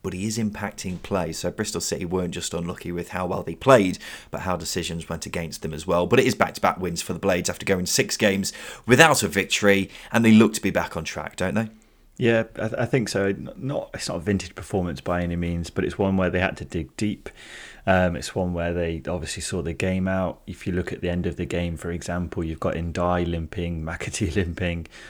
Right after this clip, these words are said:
Speaker 2: um, and they still saw the game out. McBurney dropped into midfield. They wanted that three points. They were desperate for that three points. And again, a bit like Burnley, um,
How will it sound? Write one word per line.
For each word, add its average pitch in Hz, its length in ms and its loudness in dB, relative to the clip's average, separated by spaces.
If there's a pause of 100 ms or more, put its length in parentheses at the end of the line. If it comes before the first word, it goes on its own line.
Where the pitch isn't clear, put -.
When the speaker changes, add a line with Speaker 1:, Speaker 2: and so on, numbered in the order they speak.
(140)
Speaker 2:
um, 90 180 2
and 95 140 -2
they 92 80 0
still 92 280 0
saw 87 200 0
the 82 80 -2
game 85 260 -4
out. 85 140 -2
McBurney 87 480 -2
dropped - 240 -6
into 90 160 -8
midfield. 85 580 -2
They 90 140 0
wanted 87 380 -2
that - 180 -4
three 82 240 -6
points. 82 300 -6
They 85 80 -6
were 78 40 -6
desperate - 360 -4
for 85 80 -4
that 65 160 -4
three 85 180 -2
points. 82 400 -2
And 82 160 -4 (600)
again, 120 300 2
a 120 60 0
bit - 160 0
like - 240 -2
Burnley, 101 560 0
um, 92 400 2